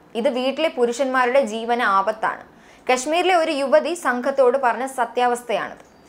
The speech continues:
കശ്മീരിന് പുറത്ത് നടക്കുന്ന സമരങ്ങളോ മാധ്യമ വാർത്തകളോ ഒന്നും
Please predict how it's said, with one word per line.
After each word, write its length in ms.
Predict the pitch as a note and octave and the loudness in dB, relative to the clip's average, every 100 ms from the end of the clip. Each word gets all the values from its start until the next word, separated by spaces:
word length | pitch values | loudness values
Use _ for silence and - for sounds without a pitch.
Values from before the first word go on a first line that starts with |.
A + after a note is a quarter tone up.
| - - - | -20 -8 0
കശ്മീരിന് 420 | B3+ D#4+ F#4+ F#4+ G4+ | 0 0 -2 0 2
പുറത്ത് 260 | F4 E4 | 2 2
നടക്കുന്ന 420 | F4 D4+ D4+ D#4 | 0 -2 -2 -4
സമരങ്ങളോ 680 | E4 C#4 B3 C4 C4+ B3+ C4+ | -2 -2 0 0 -2 0 0
മാധ്യമ 500 | B3 A3+ A#3+ B3 C4 | 0 0 0 -2 0
വാർത്തകളോ 480 | B3 A3+ - A#3+ A#3+ | 2 2 0 0 0
ഒന്നും 360 | G#3 A#3 A3+ | 0 -4 -6